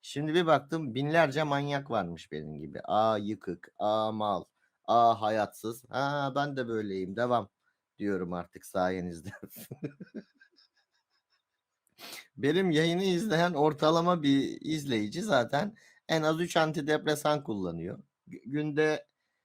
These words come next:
en az yedi kere intiharı düşünüyor falan, böyle tipler yani. Hani Samatya S S K'dan hallice bir izleyici kitlem var. <laughs>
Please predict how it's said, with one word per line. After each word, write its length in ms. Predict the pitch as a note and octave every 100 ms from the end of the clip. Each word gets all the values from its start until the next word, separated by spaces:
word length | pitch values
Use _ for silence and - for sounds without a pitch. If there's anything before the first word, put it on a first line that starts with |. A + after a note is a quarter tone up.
| _
en 140 | D3+ D3
az 240 | C#3+ C#3
yedi 300 | A#2+ C#3 D3+
kere 240 | C#3 C3 C#3+
intiharı 480 | C3+ C#3+ C3+ C3+
düşünüyor 580 | A2+ - E2+ E2 A2 D2
falan, 360 | - D3 C3 C#3+
böyle 280 | B2+ A2+ C3+
tipler 400 | C#3 - C3+ G2+
yani. 300 | F2 D#2 D#2+
Hani 300 | F2+ F2+ F2+
Samatya 520 | - B2 C3+ C3+ B2+
S 220 | - C3+
S 220 | B2+ B2
K'dan 340 | - G#2 A2+ B2
hallice 540 | B2+ B2 A2+ G#2 A#2
bir 140 | C3+ B2
izleyici 460 | A#2 B2 A#2+ A#2+
kitlem 440 | - - A#2 A2 F#2+
var. 220 | A#2 _ _ _ _ _ _ _ _ -
<laughs> 380 | A3 - -